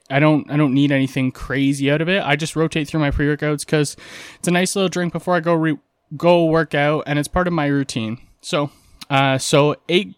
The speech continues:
grams of citrulline malate, uh, five grams of creatine. Um, if you wanna take creatine elsewhere, uh, it's recommended that you get five grams a day, even on your off days.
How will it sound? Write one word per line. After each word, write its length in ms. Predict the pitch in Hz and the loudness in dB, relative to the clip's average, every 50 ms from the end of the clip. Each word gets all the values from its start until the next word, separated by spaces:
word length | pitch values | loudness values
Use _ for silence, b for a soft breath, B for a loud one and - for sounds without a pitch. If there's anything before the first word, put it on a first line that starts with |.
| _ | _
grams 600 | _ - 165 165 151 147 147 147 151 151 143 - - | _ 0 2 4 4 4 4 2 2 0 -2 -4 -4
of 200 | - 143 139 131 | -2 -2 -2 -2
citrulline 680 | - - - - 156 151 - - - 165 160 156 156 | -2 -6 -4 -2 -2 -2 -2 -2 -4 -2 0 0 0
malate, 640 | 156 143 131 131 135 139 135 135 131 123 139 175 - - B B B B B B B B B B B B - | 2 2 2 2 2 2 2 0 0 0 -2 -2 -4 -8 B B B B B B B B B B B B 0
uh, 220 | 131 127 120 120 | 2 2 4 2
five 360 | 123 - - 143 135 - 160 | 0 0 0 2 2 2 0
grams 260 | - 170 160 160 160 160 | -2 0 0 0 0 -2
of 80 | 151 | -4
creatine. 720 | - - - 147 147 151 143 - 160 151 156 160 160 147 - _ _ _ - | -6 -4 -2 -2 -2 -2 -2 0 0 0 0 0 -2 -4 -8 _ _ _ -6
Um, 460 | - 127 123 123 120 117 117 117 123 - _ _ _ _ _ _ _ _ - | -4 -4 -2 -2 -2 -2 -4 -4 -6 -8 _ _ _ _ _ _ _ _ -4
if 160 | 156 156 - 180 | -4 -2 0 2
you 60 | 170 | 4
wanna 260 | 165 165 156 156 156 | 4 4 6 4 2
take 300 | - - 160 151 139 - | 2 2 0 0 0 -2
creatine 500 | - - 151 147 147 - - 143 139 131 | -4 -2 -2 -2 0 0 2 2 2 2
elsewhere, 600 | 101 143 160 156 - - 170 165 165 165 160 143 - - - | 2 2 2 2 2 0 0 0 2 0 0 -4 -6 -12 -4
uh, 600 | 127 127 123 123 123 123 120 120 117 120 113 - _ _ _ _ _ _ _ _ _ | -2 0 2 2 2 0 0 -2 -2 -4 -6 -8 _ _ _ _ _ _ _ _ _
it's 160 | - 139 - | -4 -2 2
recommended 460 | 156 165 160 - 151 143 143 147 151 143 | 2 2 2 4 2 2 2 2 2 0
that 120 | 143 117 | 0 0
you 120 | 131 143 | 0 -2
get 280 | 135 - 147 123 131 - | -2 0 0 0 0 -2
five 400 | - - - 135 131 131 139 135 | -8 -2 0 2 2 2 0 0
grams 300 | - 135 131 131 131 127 | 0 -2 0 0 0 -2
a 60 | 123 | -4
day, 340 | 120 135 151 165 175 185 196 B B B B B B | -4 -2 -2 0 0 0 -2 B B B B B B
even 180 | 226 233 220 | 2 2 4
on 100 | 208 202 | 2 2
your 100 | 190 175 | 2 2
off 240 | 170 170 165 160 - | 2 2 2 0 0
days. 340 | - 165 160 165 156 - | -2 -2 -2 -2 -2 -6